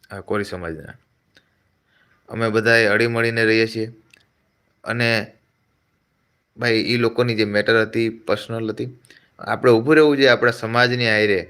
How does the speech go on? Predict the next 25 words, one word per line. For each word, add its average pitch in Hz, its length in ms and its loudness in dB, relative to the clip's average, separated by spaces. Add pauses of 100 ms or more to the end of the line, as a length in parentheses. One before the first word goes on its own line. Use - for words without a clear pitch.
(340)
પણ 113 140 0
એવા 120 160 4
ફોન 123 400 0
કરવાના, 123 540 4
એવા 117 180 4
રેકોર્ડિંગ 120 500 0
કરીને, 117 320 2
આવા 113 160 2
વાયરલ 117 400 2
કરવાના 117 540 0
શું 123 240 -4
જરૂર 98 280 -4
હોય 80 200 -10
છે? - 140 -20 (1700)
આપને 120 320 -2
ખબર 139 380 4
હોય 110 320 -2 (380)
કે 98 60 -4
આપણે 117 300 0 (120)
આપણા 120 280 -2
સમાજ 120 380 0
હારે 117 180 4
ઊભું 113 380 2
જોઈએ, 98 220 -2
ભલે 113 260 2